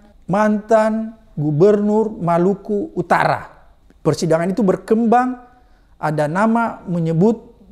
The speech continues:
tentang dugaan keterlibatan Bobi dalam kasus tambang yang disebut Blok Medan. Lagi-lagi, menurut hemat saya,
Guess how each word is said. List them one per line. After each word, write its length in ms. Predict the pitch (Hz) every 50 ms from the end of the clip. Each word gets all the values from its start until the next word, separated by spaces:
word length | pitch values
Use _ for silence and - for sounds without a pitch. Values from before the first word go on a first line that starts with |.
| 208 -
tentang 680 | - 156 151 160 151 - - 196 202 208 208 202 226 - _ -
dugaan 680 | 170 160 180 165 143 - - - 208 185 151 147 160 -
keterlibatan 920 | - 170 - - 165 151 160 160 151 156 160 165 160 - 165 170 170 165 - _ _ - _ _ _ - - - _ -
Bobi 440 | - 139 135 170 170 151 156 156 131
dalam 440 | 117 - - 151 139 143 147 135 139
kasus 360 | 131 135 139 135 - 143 -
tambang 440 | - - 135 143 147 143 147 139 131
yang 100 | 131 127
disebut 600 | 117 117 - - 127 117 123 131 - - - -
Blok 320 | - 127 120 123 120 123 -
Medan. 400 | 107 110 120 110 - - 92 - - - _ _ _ - - _ _ _ -
Lagi-lagi, 640 | 160 160 180 180 208 220 233 240 214 180 156 196 214
menurut 460 | - 156 151 160 170 175 175 180 175
hemat 240 | 160 151 151 151 143
saya, 560 | - 151 143 127 117 117 117 127 - 87 -